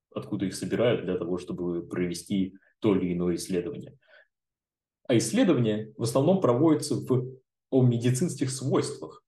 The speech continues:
данного гриба. Он традиционно использовался в китайской медицине как тре-, э, как, да, в традиционной китайской медицине. Тут можно сделать ссылочку на обзор Саши,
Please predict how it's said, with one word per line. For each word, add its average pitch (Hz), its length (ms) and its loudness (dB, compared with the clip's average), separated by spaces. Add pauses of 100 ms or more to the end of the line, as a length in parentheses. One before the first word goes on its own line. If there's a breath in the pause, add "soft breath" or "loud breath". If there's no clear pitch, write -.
(760)
данного 87 440 -2
гриба. 101 500 -6 (1120)
Он 180 120 2
традиционно 156 840 0
использовался 127 680 -4
в 107 240 -4
китайской 113 400 -4
медицине 135 520 -4
как - 220 -8
тре-, - 220 -14 (180)
э, 80 240 -12
как, - 260 -16 (680)
да, 95 220 -6
в - 80 -20
традиционной 95 480 -2
китайской - 360 -6
медицине. 143 480 0
Тут 127 200 -6 (180)
можно 101 300 -2
сделать 90 360 0
ссылочку 92 460 -2
на 87 240 2
обзор 92 380 -4
Саши, - 540 -2